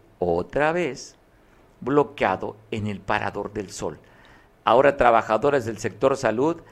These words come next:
están pidiendo que a cinco mil trabajadores les den su base, que ya los formalicen, cinco mil trabajadores.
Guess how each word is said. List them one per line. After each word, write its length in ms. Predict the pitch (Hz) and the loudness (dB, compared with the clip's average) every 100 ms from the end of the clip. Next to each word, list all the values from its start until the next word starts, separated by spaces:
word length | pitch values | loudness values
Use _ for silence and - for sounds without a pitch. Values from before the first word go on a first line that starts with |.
| - _ - | -20 _ -12
están 460 | 117 104 147 165 165 | -10 -4 -2 -2 -6
pidiendo 640 | 147 139 123 104 104 123 - _ _ - - | -12 -6 -4 -4 -4 -8 -12 _ _ -20 -6
que 120 | 120 | -4
a 60 | 117 | -2
cinco 580 | - 170 160 160 160 | -4 -4 -4 0 2
mil 260 | 151 175 202 | 2 0 -6
trabajadores 1040 | - 180 160 151 - 117 101 90 107 - - _ _ | 0 2 2 2 0 -2 0 -2 -6 -14 -20 _ _
les 300 | 220 117 117 | -10 -6 -6
den 240 | 120 156 175 | -6 -6 -8
su 240 | - 139 | -6 -2
base, 460 | 139 151 - - 107 _ _ _ _ _ _ | 4 2 2 -12 -16 _ _ _ _ _ _
que 100 | - | -4
ya 120 | 107 147 | 2 2
los 180 | 147 | 2
formalicen, 920 | - 120 120 110 110 127 151 160 170 180 - _ | -2 0 0 0 -4 -6 -8 -6 -8 -10 -20 _
cinco 640 | - - 196 190 180 190 | -16 -6 0 0 4 4
mil 240 | 180 185 180 | 6 2 0
trabajadores. 800 | 165 160 147 151 123 110 107 | 2 2 2 0 0 -4 -12